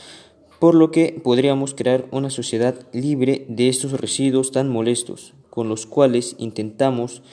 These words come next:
convivir al día de hoy. La segunda propuesta es optar por los transportes ecológicos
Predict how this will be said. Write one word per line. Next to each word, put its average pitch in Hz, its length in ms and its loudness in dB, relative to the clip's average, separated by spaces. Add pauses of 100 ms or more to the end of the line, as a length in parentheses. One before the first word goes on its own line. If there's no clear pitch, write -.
(240)
convivir 110 560 0
al 101 160 0
día 98 180 0
de 92 140 -2
hoy. 87 200 -4 (1600)
La 120 200 -4
segunda 160 460 0
propuesta 143 540 -2
es 135 360 -6 (100)
optar - 600 -4
por 135 160 -4
los 135 200 -8
transportes 156 600 -2
ecológicos 151 840 -4